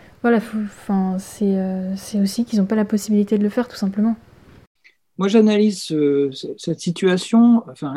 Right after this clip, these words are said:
Speaker 2: j'ai parlé tout à l'heure du fait que ch-, chacun calcule un peu dans sa tête le, la balance bénéfice-risque et, et que ce, ce résultat, il dépend de l'époque où on se trouve, de la maladie concernée, du type de vaccin auquel on a affaire, et cetera.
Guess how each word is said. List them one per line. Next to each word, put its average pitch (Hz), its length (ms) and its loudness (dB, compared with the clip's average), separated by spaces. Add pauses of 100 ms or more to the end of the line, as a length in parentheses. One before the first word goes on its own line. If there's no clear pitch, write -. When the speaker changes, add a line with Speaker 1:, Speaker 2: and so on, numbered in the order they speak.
Speaker 2:
j'ai 147 160 -4
parlé 185 260 2
tout 180 220 -6
à 165 80 2
l'heure 170 240 2
du 156 100 -4
fait 156 320 -4
que 139 680 -2
ch-, - 220 -20
chacun 202 420 0
calcule 170 500 0
un 147 120 0
peu 165 160 -2
dans 143 120 -2
sa 143 180 -6
tête - 420 -4 (260)
le, 135 200 -4 (200)
la 131 100 -4
balance 156 340 0
bénéfice-risque 147 800 -4
et, 131 220 -2
et 123 60 -6
que 127 100 -14
ce, 143 360 -2
ce - 180 -4
résultat, 165 640 0
il 151 120 0
dépend 151 480 0
de 156 100 0
l'époque 135 380 -2
où 143 80 -2
on 135 120 -4
se - 80 -20
trouve, 143 260 -2
de 139 100 2
la 127 140 -2
maladie 131 340 -2
concernée, 135 720 -2
du 135 140 -6
type 143 160 -8
de 139 100 0
vaccin 131 380 -4
auquel 139 240 -4
on 127 100 0
a 120 140 0
affaire, 123 440 -4
et 120 60 -8
cetera. - 460 -10